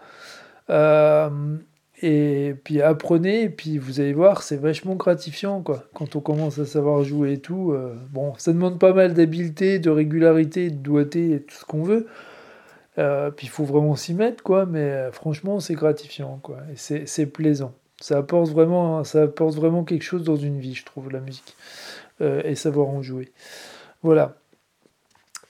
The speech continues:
Je voulais aussi dire que, euh, bah, la musique, euh, bah, c'est bien d'en écouter un peu partout, mais attention, euh, bah, quand vous roulez, attention en marchant et à vélo encore plus, euh, à pas écouter trop fort, parce que, ben,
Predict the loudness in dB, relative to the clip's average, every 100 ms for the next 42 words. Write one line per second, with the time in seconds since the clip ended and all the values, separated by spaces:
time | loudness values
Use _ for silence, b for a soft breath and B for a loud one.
0 | _ -6 0 2 2 2 -4 -2 2 2
1 | 2 -4 4 6 6 4 6 6 6 6
2 | 6 6 2 -4 -4 -6 0 2 2 0
3 | 0 -4 -4 -4 -4 -8 -10 -10 -4 -4
4 | -2 -2 0 0 0 0 2 2 2 0
5 | -2 -2 0 2 2 2 2 0 -2 -2
6 | -4 -4 -4 0 0 -2 _ B B B
7 | B B B _ -6 -2 -2 -2 -2 0
8 | 0 2 0 0 -4 0 2 2 2 2
9 | 0 -2 -6 -8 -4 -4 -4 -14 b b
10 | b b b _ -2 0 -2 0 0 4
11 | 4 4 -6 -6 -4 -2 0 2 0 -2
12 | _ -2 -2 -2 -2 0 -4